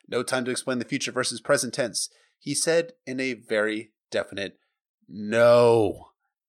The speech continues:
then commented that people must have found lots of evidence and joke that if it's there, it's accidental. So thank you, George. Thank you, thank you, thank you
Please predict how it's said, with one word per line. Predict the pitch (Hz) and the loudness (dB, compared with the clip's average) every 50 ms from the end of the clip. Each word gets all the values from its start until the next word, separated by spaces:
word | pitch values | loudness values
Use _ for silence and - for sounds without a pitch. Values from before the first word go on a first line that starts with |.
| _ - | _ -6
then | 110 104 98 | -6 -6 -6
commented | - - - 170 156 156 156 139 | -4 -4 -2 0 0 -2 -2 -2
that | 117 101 - | -4 -6 -6
people | - 123 - 135 110 | -12 -8 -4 -4 -2
must | 107 120 - - | -2 -2 -4 -4
have | 123 - | -8 -4
found | - 120 113 104 - | -4 -4 -4 -4 -6
lots | - 110 135 170 170 - - | -4 -2 0 0 -2 -4 0
of | 156 | 0
evidence | 147 143 147 147 139 - - | 2 2 2 0 -2 -4 -8
and | 113 104 98 | -10 -10 -12
joke | - - 113 120 - - _ _ _ _ | -6 -4 -4 -4 -4 -6 _ _ _ _
that | - - | -14 -14
if | 82 82 _ _ _ _ | -14 -16 _ _ _ _
it's | - - - - | -12 -10 -6 0
there, | 143 143 143 139 139 139 131 - _ - | 2 2 4 4 4 2 0 -4 _ -8
it's | 113 113 113 - - - _ - | -8 -6 -6 -6 -8 -8 _ -12
accidental. | 113 107 - - - - - 80 80 - - _ - | -12 -12 -10 -10 -14 -14 -12 -16 -16 -16 -20 _ -12
So | - - - 110 104 98 95 - _ | -10 -8 -6 -6 -6 -8 -8 -10 _
thank | - 135 156 151 - | -6 -4 -4 -4 -4
you, | 156 139 | -8 -8
George. | - 139 135 127 127 127 120 - - | -6 -4 -4 -2 -2 -4 -6 -8 -10
Thank | - 123 123 123 - 131 | -10 -10 -10 -10 -8 -8
you, | 131 127 120 120 | -10 -10 -10 -10
thank | - 120 117 117 117 - | -8 -8 -8 -8 -10 -10
you, | 117 113 113 113 | -12 -10 -10 -12
thank | _ - 104 104 98 - | _ -10 -10 -10 -8 -12
you | 107 101 | -14 -14